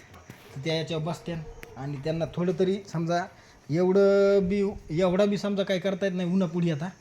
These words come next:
पण थोड्या प्रमाणात का होईना, जे इथं जे शेळ्यांना जे आपल्या गोठ्यातलं बाहेरपेक्षा एक ते दोन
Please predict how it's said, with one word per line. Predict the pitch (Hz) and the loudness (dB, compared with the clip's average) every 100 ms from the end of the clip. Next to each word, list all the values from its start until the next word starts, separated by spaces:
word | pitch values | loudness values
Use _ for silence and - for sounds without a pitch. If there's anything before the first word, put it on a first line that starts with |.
| _ - - _ - | _ -20 -20 _ -14
पण | - | -4
थोड्या | 185 202 214 | 0 2 2
प्रमाणात | 208 208 208 208 208 | 2 2 2 0 2
का | 226 | 4
होईना, | 190 202 135 - - - - - | 6 4 2 -4 -16 -20 -20 -12
जे | 123 151 170 175 175 175 175 - _ _ _ _ - | -4 0 2 2 2 2 -2 -8 _ _ _ _ -12
इथं | 165 160 190 190 196 | -10 -2 2 4 4
जे | 180 190 190 196 202 180 | 4 4 6 6 4 2
शेळ्यांना | 185 185 190 190 190 196 - - - - - | 0 4 4 2 0 -2 -6 -14 -20 -20 0
जे | 165 | 4
आपल्या | 170 180 180 180 | 4 4 4 4
गोठ्यातलं | 170 180 185 180 190 190 - | 2 2 0 0 0 0 -4
बाहेरपेक्षा | 143 170 208 208 208 - 151 - - - - - | 0 2 2 2 0 0 -6 -8 -12 -14 -18 -2
एक | 160 196 196 214 | 2 2 0 2
ते | 202 | 2
दोन | 185 214 165 | 4 2 2